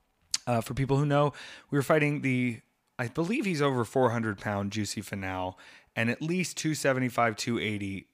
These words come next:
Jacob Fatu, the Samoan Werewolf, former M L W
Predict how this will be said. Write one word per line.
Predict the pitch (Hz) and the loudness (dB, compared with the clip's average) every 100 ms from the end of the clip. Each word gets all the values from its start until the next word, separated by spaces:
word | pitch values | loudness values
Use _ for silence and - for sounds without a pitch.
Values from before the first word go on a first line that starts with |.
| - | -4
Jacob | 120 113 110 | -2 -2 -2
Fatu, | - 107 - 113 | 0 0 0 -2
the | 101 | -2
Samoan | 98 120 107 101 98 | -4 -4 -4 -4 -2
Werewolf, | 113 107 98 98 | 0 0 0 -2
former | - 143 127 | 0 0 2
M | 107 | 0
L | 107 | -2
W | 101 101 98 95 | -2 -4 -4 -8